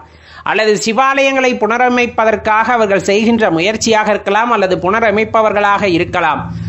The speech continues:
அந்த சிவாலயத்திலே ஒரு துரும்பு கிடைக்கிறது, அதை எடுத்து ஓரமாக போடுவதாக இருக்கலாம். அந்த சிவாலயத்தை தூய்மை செய்பவர்களாக இருக்கலாம், அல்லது சிவனை பற்றி மற்றவர்களிடம் பேசுபவர்களாக இருக்கலாம், அவரை பற்றி அந்த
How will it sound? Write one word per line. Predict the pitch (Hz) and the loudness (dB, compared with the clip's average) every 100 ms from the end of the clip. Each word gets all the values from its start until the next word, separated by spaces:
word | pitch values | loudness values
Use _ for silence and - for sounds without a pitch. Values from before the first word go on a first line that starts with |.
| - | -6
அந்த | 156 214 | -2 0
சிவாலயத்திலே | 202 220 262 277 277 269 262 254 294 | 0 0 2 2 2 2 2 2 4
ஒரு | 262 240 | 4 2
துரும்பு | 233 254 262 | 2 2 4
கிடைக்கிறது, | 247 247 240 226 226 254 | 4 2 0 -2 2 2
அதை | 254 220 | 2 2
எடுத்து | 220 240 262 196 | 0 0 0 2
ஓரமாக | 220 254 254 254 247 247 | 2 4 2 2 0 0
போடுவதாக | 202 262 277 269 247 240 247 | 2 4 4 2 2 0 0
இருக்கலாம். | 214 214 208 190 160 - - - | 0 0 0 0 0 -4 -16 -8
அந்த | 165 214 220 | -2 0 0
சிவாலயத்தை | 220 262 269 269 269 262 240 | 2 2 2 0 0 -2 0
தூய்மை | 247 285 285 269 | 2 4 4 2
செய்பவர்களாக | 240 233 240 226 220 208 214 | 2 4 4 4 2 2 0
இருக்கலாம், | 190 190 175 151 - - - | 0 0 0 -2 -4 -16 -6
அல்லது | 165 226 214 202 | -4 0 0 0
சிவனை | 233 269 285 | 2 2 0
பற்றி | 254 262 262 262 | 0 -2 0 0
மற்றவர்களிடம் | 247 247 247 233 240 226 214 | 0 0 2 2 2 0 -2
பேசுபவர்களாக | - 247 302 302 254 247 220 226 214 | 2 2 2 2 4 2 2 2 2
இருக்கலாம், | 220 185 180 170 160 202 - - - | 0 0 0 0 0 -2 -10 -18 -4
அவரை | 156 214 233 240 | 0 2 0 0
பற்றி | 240 - 285 285 185 - - | -2 0 0 0 0 -8 -8
அந்த | 180 202 | -2 0